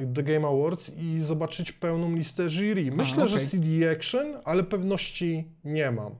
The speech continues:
Speaker 1: Z
Speaker 2: Okej.
Speaker 1: reguły w tych takich najważniejszych, y, outletach, takich rankingach to albo byliśmy my, albo C D Action,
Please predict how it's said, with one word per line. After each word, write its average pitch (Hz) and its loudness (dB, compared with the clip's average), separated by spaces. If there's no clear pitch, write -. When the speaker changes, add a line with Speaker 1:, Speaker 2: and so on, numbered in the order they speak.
Speaker 1:
Z 147 0
Speaker 2:
Okej. 190 4
Speaker 1:
reguły 233 4
w - -12
tych 214 -2
takich - -4
najważniejszych, 180 0
y, 151 0
outletach, 180 4
takich - -6
rankingach 175 2
to 175 -4
albo 175 2
byliśmy 170 0
my, 180 2
albo 160 0
C 160 -4
D 165 2
Action, 170 -2